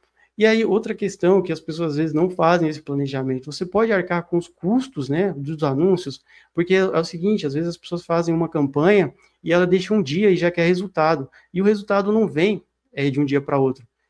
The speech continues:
tá? Porque essas ferramentas, elas trabalham com aprendizado de máquina, e você tem que deixar a campanha no mínimo quarenta e oito horas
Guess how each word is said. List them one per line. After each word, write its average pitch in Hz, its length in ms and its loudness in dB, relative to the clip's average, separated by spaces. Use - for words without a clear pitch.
tá? 131 140 -8
Porque 170 300 -6
essas 180 280 -6
ferramentas, 156 600 0
elas 156 180 -2
trabalham 160 400 0
com 170 140 -2
aprendizado 160 560 0
de 165 100 -4
máquina, 151 460 -4
e 143 60 -8
você 165 180 -6
tem 202 140 -4
que 202 80 -8
deixar 196 260 -2
a 196 60 -4
campanha 180 400 2
no 226 160 2
mínimo 208 480 2
quarenta 160 360 0
e 185 60 4
oito 180 220 0
horas 151 400 0